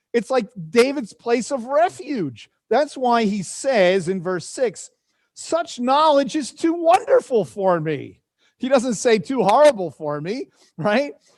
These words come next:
"Too wonderful for me. It is too high. I cannot attain it," right? In other words, it's a mystery.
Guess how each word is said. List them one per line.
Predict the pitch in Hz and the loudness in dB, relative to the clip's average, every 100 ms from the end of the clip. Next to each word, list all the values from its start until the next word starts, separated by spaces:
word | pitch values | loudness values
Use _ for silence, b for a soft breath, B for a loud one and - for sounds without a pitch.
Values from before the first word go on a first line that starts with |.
| _ | _
"Too | - 302 | -6 -4
wonderful | 285 311 523 480 233 214 | 0 0 2 0 0 -4
for | 160 - 185 170 | -6 -4 -2 -2
me. | 151 123 110 _ _ _ _ | -4 -10 -16 _ _ _ _
It | 220 226 | 2 2
is | 220 - | 0 -6
too | - 285 302 | -10 -6 -4
high. | 269 320 415 269 175 b - | -4 -2 0 0 -2 b -2
I | - | 0
cannot | 466 262 214 214 285 | 2 0 2 4 2
attain | 302 320 381 392 | 0 -4 -2 -2
it," | 208 135 _ _ _ _ | -4 -4 _ _ _ _
right? | 170 254 320 - _ _ | 0 0 0 -8 _ _
In | 262 | -2
other | 320 311 | 0 0
words, | 285 262 240 - | 4 4 4 0
it's | 269 247 294 | -2 -2 -4
a | |
mystery. | 302 311 359 - - 247 165 | -8 -8 -10 -10 -6 -4 -4